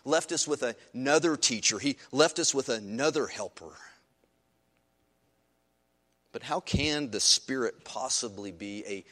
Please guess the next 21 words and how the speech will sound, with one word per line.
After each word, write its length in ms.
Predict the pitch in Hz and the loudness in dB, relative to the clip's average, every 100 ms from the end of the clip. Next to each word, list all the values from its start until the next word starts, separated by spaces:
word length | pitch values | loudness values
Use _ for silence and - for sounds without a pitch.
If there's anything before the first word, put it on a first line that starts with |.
| - - | -16 -10
true 500 | - 165 165 135 - _ | -6 -4 -4 -6 -8 _
substitute 880 | - - 98 - 87 - 80 - - _ _ _ _ | -4 -4 -4 -6 -6 -12 -14 -20 -20 _ _ _ _
for 140 | - | -14
Jesus? 680 | 82 85 78 - - - - - _ _ _ _ _ _ _ _ _ _ _ _ _ - | -8 -6 -4 -4 0 -2 -2 -12 _ _ _ _ _ _ _ _ _ _ _ _ _ 0
How 100 | 147 | 2
can 220 | 160 123 | 2 0
someone 340 | - 156 143 | 2 2 2
like 220 | 135 120 110 | 2 0 0
me 220 | 135 117 | 0 0
stand 380 | - 135 139 131 | 0 2 4 4
up 200 | 127 127 | 4 0
in 140 | 110 | -2
front 280 | - 131 139 | 0 0 0
of 160 | 113 | 0
you 300 | 107 117 110 | -2 -2 0
and 120 | 104 95 | -2 -2
claim 460 | - 156 160 143 | 2 4 6 4
that 180 | 120 - | 2 0
having 360 | - 151 196 180 | 4 4 4 2
the 80 | |
Spirit 500 | 160 - 156 143 127 | 2 2 0 -2 -2